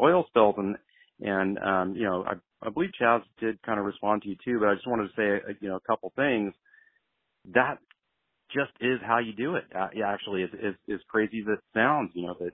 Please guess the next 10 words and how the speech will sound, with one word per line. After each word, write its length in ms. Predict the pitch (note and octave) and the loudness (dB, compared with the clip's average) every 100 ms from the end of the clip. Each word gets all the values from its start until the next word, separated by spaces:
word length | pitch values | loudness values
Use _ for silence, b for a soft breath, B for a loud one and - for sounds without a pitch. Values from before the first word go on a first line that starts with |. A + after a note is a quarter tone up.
| - | -10
the 80 | F2+ G2+ | -10 -8
technology, 880 | - F#2+ F#2+ A#2+ A#2 B2 B2+ B2 b b b _ - | -4 0 2 0 -2 -2 0 -2 b b b _ -4
uh, 280 | F#2+ F2+ F2+ - | 0 2 0 -6
to 60 | - - | -10 -8
clean 440 | G2+ G#2 G#2+ A2+ A2+ - | -4 0 2 2 0 -4
an 180 | F2+ - - | -6 -4 2
oily 300 | G#2 A2 A2 | 4 4 2
bird 540 | F#2 A2 G#2+ F#2 - | 4 6 8 6 2
is 120 | G2 F2 - | -4 -4 -2
basically 800 | G2 G2 G#2+ - G#2 G2 F#2+ | 0 0 -4 0 0 2 -2